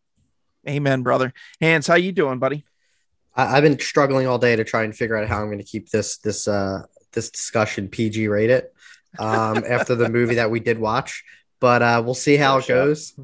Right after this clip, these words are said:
Speaker 2: But, uh, yeah, it, it's been a struggle for, uh, for the last twenty-four hours. <laughs>
Speaker 1: Good. Uh, well, not good that it's a struggle, but good that you're trying to keep it P G
Speaker 2: <laughs>
Speaker 1: for, uh,
Speaker 3: Exactly.
Speaker 1: for everyone out there.
Speaker 3: Exactly.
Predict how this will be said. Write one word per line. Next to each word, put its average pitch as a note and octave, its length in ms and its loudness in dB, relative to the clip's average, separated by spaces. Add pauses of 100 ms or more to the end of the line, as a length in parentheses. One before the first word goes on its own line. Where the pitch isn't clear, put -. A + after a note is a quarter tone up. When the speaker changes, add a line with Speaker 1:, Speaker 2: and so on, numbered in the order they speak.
(200)
Speaker 2:
But, A#2 240 0
uh, A2+ 220 0
yeah, A#2 320 0
it, - 160 -6
it's D#3+ 160 0
been E3 160 4
a D3+ 40 -2
struggle B2+ 560 0
for, A2+ 240 -4
uh, G#2+ 200 -4 (340)
for C#3+ 100 0
the C3 80 0
last B2+ 220 2
twenty-four A#2 340 -4
hours. G#2+ 400 -4 (460)
<laughs> - 440 -14
Speaker 1:
Good. C3 260 -2 (400)
Uh, C#3+ 600 4 (120)
well, D#3+ 200 -2
not E3 240 -4
good D3+ 160 -4
that C#3 120 -2
it's C3 120 -12
a C3+ 60 -10
struggle, C3+ 380 0
but C3 180 -4
good C3 200 -4
that C3+ 120 -2
you're B2+ 160 -8 (180)
trying C3+ 220 2
to B2 80 -4
keep - 260 -2
it A#2 120 -4
P C3+ 160 2
G C3 360 0 (160)
Speaker 2:
<laughs> - 200 -8
Speaker 1:
for, C#3 240 2
uh, C3 220 2
Speaker 3:
Exactly. - 80 -4
Speaker 1:
for C#3 120 -6
everyone C3 320 -8
out C3 200 -6
there. F3+ 160 -2
Speaker 3:
Exactly. - 320 -8